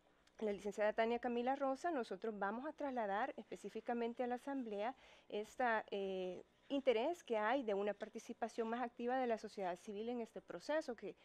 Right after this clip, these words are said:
igual se ve positivo en este caso, ¿verdad? Em, eh, sobre también el, lo, el número de, de votos, quiero aclarar que son cincuenta y seis votos lo que se requiere del total de ochenta y cuatro,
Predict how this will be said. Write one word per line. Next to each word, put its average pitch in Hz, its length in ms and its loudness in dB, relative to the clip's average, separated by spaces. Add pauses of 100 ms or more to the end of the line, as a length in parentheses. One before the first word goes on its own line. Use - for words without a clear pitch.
(200)
igual 196 320 0
se 254 160 -2
ve 208 140 -2
positivo 233 520 -6
en 202 120 0
este 185 240 -6
caso, - 480 -16
¿verdad? - 320 -20 (600)
Em, 196 500 -4 (100)
eh, 233 80 2
sobre 214 400 4
también 233 480 4 (320)
el, 208 160 -2
lo, 196 180 2
el 202 220 0
número 262 340 2
de, 185 240 -2
de 190 120 -6
votos, 277 680 2
quiero 202 320 -2 (300)
aclarar 269 560 4 (120)
que 220 120 -4
son 214 180 -4
cincuenta 233 440 -4
y 202 40 -4
seis 226 260 -4
votos 226 280 2
lo 285 120 -2
que 247 120 -2
se 208 140 -6
requiere 240 440 2
del 208 240 2
total 247 580 4
de 226 60 0
ochenta 190 340 -4
y 175 60 -2
cuatro, 190 580 -2